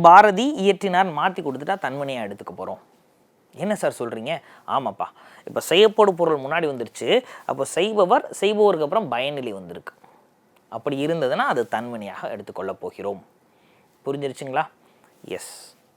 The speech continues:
So, இதன்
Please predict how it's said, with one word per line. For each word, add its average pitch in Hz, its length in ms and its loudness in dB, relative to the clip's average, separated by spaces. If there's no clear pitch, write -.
So, 156 80 0
இதன் 254 200 4